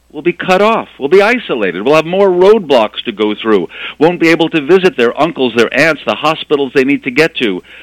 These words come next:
And so there's real concern that if the Israelis, um, do take these steps, life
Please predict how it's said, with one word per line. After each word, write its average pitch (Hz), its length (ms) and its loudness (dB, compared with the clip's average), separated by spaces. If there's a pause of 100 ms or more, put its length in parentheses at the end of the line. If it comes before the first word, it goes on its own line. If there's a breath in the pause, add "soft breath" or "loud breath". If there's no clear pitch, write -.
(260 loud breath)
And 156 160 -6
so 175 100 2
there's 151 160 0
real 190 240 6
concern 147 520 -2
that 117 120 2
if 117 120 -6
the 117 100 0
Israelis, 113 580 0 (300 loud breath)
um, 107 480 0
do 151 160 0
take 139 300 -2
these 110 240 -6 (100)
steps, 110 360 0 (180)
life 117 320 0